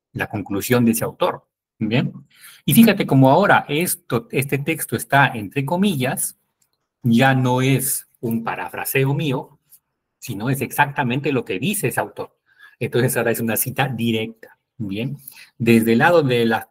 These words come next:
de la clasificación, si es directa o indirecta, esta segunda cita es directa. La primera fue indirecta. Y desde el lado de la clasificación de que si es enfocada, o con énfasis, perdón, en el autor o en el texto, la de arriba es con énfasis en el texto y la de abajo es con énfasis en el autor.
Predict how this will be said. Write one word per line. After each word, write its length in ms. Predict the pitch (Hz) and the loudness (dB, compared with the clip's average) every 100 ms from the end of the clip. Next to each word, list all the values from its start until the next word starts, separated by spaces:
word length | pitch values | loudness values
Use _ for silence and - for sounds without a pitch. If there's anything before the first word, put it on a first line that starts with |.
| - | -10
de 160 | 110 | -8
la 100 | 104 | -6
clasificación, 760 | 101 104 113 104 - - 156 - | -4 -6 -6 -14 -12 -6 -2 0
si 120 | 127 | 0
es 100 | 120 | -2
directa 360 | 117 127 147 131 | 0 -2 -2 -4
o 60 | |
indirecta, 600 | 123 135 170 - 214 220 - | 0 0 -2 -2 -4 -4 -6
esta 240 | 127 - | -6 -4
segunda 360 | 139 117 120 120 | -6 -4 -4 -6
cita 240 | 135 127 | -6 -2
es 120 | 139 139 | -2 -2
directa. 480 | 101 85 _ _ _ _ _ _ _ | -4 -6 _ _ _ _ _ _ _
La 160 | - 107 | -2 -2
primera 380 | 113 117 147 139 | 2 2 2 2
fue 200 | 135 143 | 2 2
indirecta. 580 | 127 110 92 - _ _ _ _ _ | 0 -2 -6 -8 _ _ _ _ _
Y 100 | 135 | -6
desde 240 | 113 113 117 | -2 0 0
el 80 | 123 | 0
lado 160 | 156 | 0
de 60 | 151 | 0
la 100 | 135 | -4
clasificación 640 | 127 120 123 127 - 135 | -4 -4 -2 -2 0 -4
de 120 | 107 | -4
que 120 | 98 - | -6 -6
si 180 | 113 | -2
es 160 | 135 127 | 0 0
enfocada, 680 | 113 107 - 135 107 95 _ | -4 -6 0 0 0 -6 _
o 80 | 98 | -14
con 200 | 110 110 | -10 -4
énfasis, 440 | 127 - - 95 | -4 -4 -14 -16
perdón, 360 | - 95 117 101 | -20 -8 -6 -6
en 80 | 90 | -10
el 100 | 90 | -14
autor 400 | 95 - 117 - - | -14 -6 -6 -6 -18
o 60 | |
en 80 | - | -20
el 80 | - | -12
texto, 400 | 170 143 196 208 - _ _ _ - | -8 -8 -6 -8 -8 _ _ _ -2
la 100 | 143 | 2
de 80 | 165 | 4
arriba 400 | 143 139 113 110 | 4 4 2 0
es 160 | 107 | -6
con 180 | - 98 | -10 -12
énfasis 340 | 104 101 - | -8 -8 -4
en 100 | 117 | -2
el 120 | 139 143 | 0 -2
texto 380 | 190 - 202 151 | -6 -4 -8 -2
y 60 | |
la 100 | 123 | -2
de 100 | 117 | 0
abajo 260 | 120 - 123 | -2 -2 -4
es 60 | |
con 180 | - 98 | -6 -14
énfasis 340 | 98 107 107 117 | -10 -10 -10 -14
en 120 | 92 | -16
el 80 | 82 | -20
autor. 380 | - 95 - | -14 -14 -14